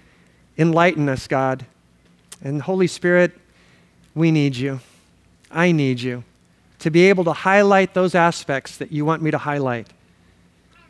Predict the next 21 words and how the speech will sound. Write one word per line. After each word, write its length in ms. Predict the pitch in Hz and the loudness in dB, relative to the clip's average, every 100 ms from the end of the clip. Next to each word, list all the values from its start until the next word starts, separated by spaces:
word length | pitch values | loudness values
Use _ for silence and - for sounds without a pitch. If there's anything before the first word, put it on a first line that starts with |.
| _ _ _ _ _ _ _ _ _ 143 | _ _ _ _ _ _ _ _ _ -14
And 120 | 139 | -8
so 160 | 165 | -4
we're 120 | 151 151 | 0 2
asking 400 | 156 - 160 147 | 0 0 -4 -4
that 100 | 156 | -2
you 140 | 160 | -2
might 280 | 151 143 135 _ _ _ _ _ | 0 0 -4 _ _ _ _ _
fill 320 | _ - 185 180 | _ 0 2 4
us 260 | 170 - | 0 -4
and 140 | 151 147 | -4 -2
use 220 | 156 147 | -2 -2
us, 440 | 151 147 - - _ _ _ _ - | -2 -4 -14 -20 _ _ _ _ -4
and 140 | 151 | -2
that 120 | 156 | -2
collectively 580 | - 165 175 - 160 165 | 0 2 2 0 -2 -2
together 480 | - 143 156 147 131 | -2 0 0 0 -2
as 160 | 127 | -4
we 80 | 147 | -6
study 320 | 127 165 160 | -4 0 2
your 140 | 170 165 | 2 0
word, 380 | 127 120 120 | -2 -4 -6